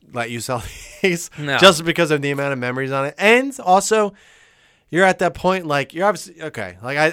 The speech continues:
Speaker 1: I kinda do this too. I'm like, I'm not using it now, but, like,
Speaker 2: One
Speaker 1: maybe,
Speaker 2: day?
Speaker 1: like, one day, like, when kids are older and stuff, and I'm like, you know, they can kinda, like,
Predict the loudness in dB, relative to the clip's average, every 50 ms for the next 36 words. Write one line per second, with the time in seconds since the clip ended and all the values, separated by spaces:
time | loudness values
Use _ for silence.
0 | 0 -4 -6 -4 -4 -4 -4 -6 -6 -8 -8 -10 -10 -8 -6 -6 -6 -6 -6 -8
1 | -8 -8 -10 _ _ _ _ -8 -4 -4 -4 -4 -4 -6 -6 -6 -6 -6 -4 -4
2 | -4 -4 -4 -4 -6 -10 -14 _ _ _ _ _ _ _ -16 -12 -10 -8 -8 -8
3 | -10 -12 _ _ _ _ _ _ _ _ _ _ _ _ _ _ _ -8 -6 -4
4 | 0 2 2 2 2 0 -4 -8 -12 -16 _ _ _ -4 0 2 2 4 6 6
5 | 6 6 6 4 2 0 -2 -2 -4 -6 -4 -2 -2 -2 -2 0 0 0 -2 -2
6 | -2 -2 -2 -2 -2 -2 -6 -6 -6 -4 -4 -4 -6 -6 -10 _ _ _ _ _
7 | -10 -8 -8 -6 -6 -8 -10 -14 _ _ _ _ _ _ _ _ -14 -14 -14 -12
8 | -14 -12 -10 -8 -8 -6 -6 -8 -8 -8 -10 -12 -14 _